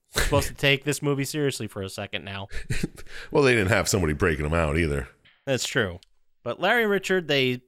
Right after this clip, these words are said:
Speaker 1: steal Bernie again, and they dress him up, jam him in a fucking suitcase.
Speaker 2: Oh,
Speaker 1: And
Speaker 2: my God, that was a great scene when he pushes his head in the suitcase.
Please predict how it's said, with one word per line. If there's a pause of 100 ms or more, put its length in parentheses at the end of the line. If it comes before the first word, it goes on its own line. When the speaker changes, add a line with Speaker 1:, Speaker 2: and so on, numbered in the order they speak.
(100)
Speaker 1:
steal
Bernie
again,
and
they
dress
him
up,
jam
him
in
a
fucking
suitcase. (160)
Speaker 2:
Oh,
Speaker 1:
And
Speaker 2:
my
God,
that
was
a
great
scene
when
he
pushes
his
head
in
the
suitcase.